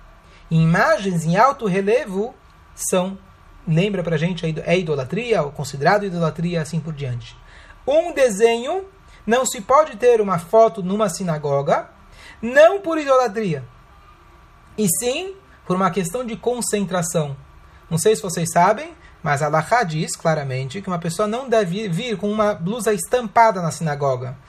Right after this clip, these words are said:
porque o cara que tá rezando vai começar a ler a tua estampa.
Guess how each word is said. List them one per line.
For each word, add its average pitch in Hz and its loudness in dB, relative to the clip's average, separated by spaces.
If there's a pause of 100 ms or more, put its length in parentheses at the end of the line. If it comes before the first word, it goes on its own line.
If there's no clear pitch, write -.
(220)
porque 214 4
o 220 4
cara 247 4
que - -6
tá 226 6
rezando 247 2
vai 240 -2
começar 240 -2
a 269 2
ler 240 2
a 240 -2
tua 285 -12
estampa. 285 2